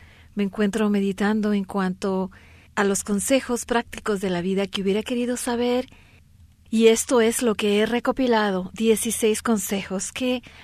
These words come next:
me gustaría compartir con ustedes el día de hoy. Si alguien me hubiera dicho cuando era chica que debería, número uno, acostumbrarme a cometer errores o acostumbrarme a cometer muchos errores.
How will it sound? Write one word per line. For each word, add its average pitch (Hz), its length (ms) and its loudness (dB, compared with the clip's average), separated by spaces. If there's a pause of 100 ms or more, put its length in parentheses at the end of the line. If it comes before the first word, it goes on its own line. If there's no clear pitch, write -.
me 277 80 -2
gustaría 247 420 4
compartir 196 460 -2
con 190 140 -2
ustedes 180 500 -2
el 180 80 -4
día 160 200 -6
de 156 120 -8
hoy. 160 180 -12 (800)
Si 180 320 -4
alguien 214 480 0
me 175 160 -6
hubiera 196 300 0
dicho 220 400 -6 (160)
cuando 185 320 -4
era 214 180 0
chica 220 400 -4
que 214 160 -2
debería, 196 640 0
número 202 400 2
uno, 226 460 2 (680)
acostumbrarme 208 1300 0
a 196 80 -2
cometer 190 540 -4
errores 190 840 -2
o 190 200 -2
acostumbrarme 208 720 -2
a 226 60 -2
cometer 202 540 -2
muchos 220 580 0
errores. 175 480 -4